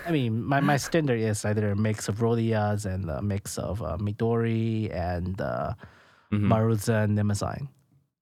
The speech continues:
Speaker 1: That's the main three that it just rotates at work. And, uh,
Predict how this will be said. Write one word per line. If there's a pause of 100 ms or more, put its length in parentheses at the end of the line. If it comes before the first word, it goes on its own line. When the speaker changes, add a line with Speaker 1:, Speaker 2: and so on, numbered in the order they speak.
Speaker 1:
That's
the
main
three
that
it
just
rotates
at
work. (960)
And,
uh,